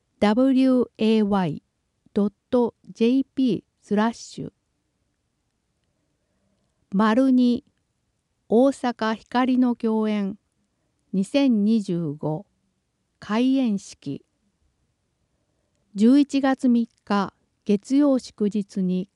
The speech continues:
開演式を行います。当日は開演式を行った後、車道を歩行者空間として開放します。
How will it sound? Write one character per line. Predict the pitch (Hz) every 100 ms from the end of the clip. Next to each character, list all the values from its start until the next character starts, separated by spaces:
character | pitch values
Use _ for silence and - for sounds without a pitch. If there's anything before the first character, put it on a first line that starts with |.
| _
開 | 214 247 285
演 | 285
式 | 285 - 202 180
を | 165
行 | 151 170
い | 170 165 160
ま | 156 156
す。 | - _ _ _ _ _ _ _ _ _ _ _ _ _ _ -
当 | 233 262
日 | 254 - 233
は | 220 208 202 _
開 | - 247 277
演 | 302 302
式 | - - 196
を | 160 165
行 | 190
っ | 208 208
た | - 202
後、 | 196 190 - 190 - _ _ _ _ _
車 | - 185 180
道 | 214 233 226 214 208
を | 247 _ _ _
歩 | - 208
行 | 262 285
者 | 285 269
空 | 262 285 262
間 | - 190 175
と | 147 156
し | -
て | 202
開 | - 170 175
放 | - 180
し | 180 180
ま | 165 170
す。 | -